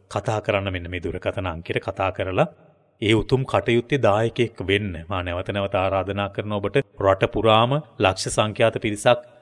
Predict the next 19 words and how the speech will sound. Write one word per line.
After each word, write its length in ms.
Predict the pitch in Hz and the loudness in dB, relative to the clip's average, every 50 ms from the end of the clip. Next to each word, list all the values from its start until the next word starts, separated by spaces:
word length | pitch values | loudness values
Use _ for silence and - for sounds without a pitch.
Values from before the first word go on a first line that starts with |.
| _ _ - | _ _ -6
දවසක 560 | 110 107 104 101 107 117 - - 135 123 - 151 143 - - | 2 4 4 6 6 4 0 0 -2 -2 -2 -2 -4 -4 -2
මේ 160 | 117 117 117 | -4 -2 -2
උතුම් 260 | 110 104 - 120 113 104 | -2 -4 -4 -6 -6 -4
කටයුත්තට 500 | - 98 95 120 107 107 - 123 - 110 | -4 -4 -2 0 -2 -2 -2 -4 -2 0
යොමු 240 | 104 98 101 110 | 0 0 0 -2
වුණොත් 280 | 117 120 120 117 - - | -4 -4 -4 -4 -2 -2
එහෙම 160 | 101 117 135 127 | -2 -2 -2 -2
මුළු 180 | 117 107 110 | -4 -4 -4
මහත් 240 | 110 104 113 123 - - | -4 -4 -4 -4 -4 -2
සමාජයේම 640 | - - 117 104 113 113 117 123 - 123 123 127 135 | -2 0 0 0 2 2 2 2 2 2 2 4 4
රටම 420 | 107 101 92 95 - 131 123 139 147 | 4 2 2 2 2 0 0 0 0
මේ 200 | 131 127 127 127 | -2 -2 -4 -4
පින්කම 340 | 117 104 104 101 - 107 104 | -4 -6 -4 -4 -4 -4 -4
ගැන 160 | 101 107 110 110 | -4 -4 -4 -4
දැනුවත් 340 | 101 95 95 95 101 92 95 - | -4 -6 -4 -4 -6 -6 -6 -6
වෙනවා 260 | 104 92 98 90 87 | -6 -4 -4 -4 -4
වගේම 380 | 85 82 98 92 90 87 98 139 156 - _ _ _ _ - | -4 -4 -4 -4 -4 -4 -4 -6 -6 -8 _ _ _ _ -4
ඒක 160 | 123 95 92 - | -2 -2 0 0
ලොකු 340 | 107 101 - - - 120 | 0 0 0 0 0 0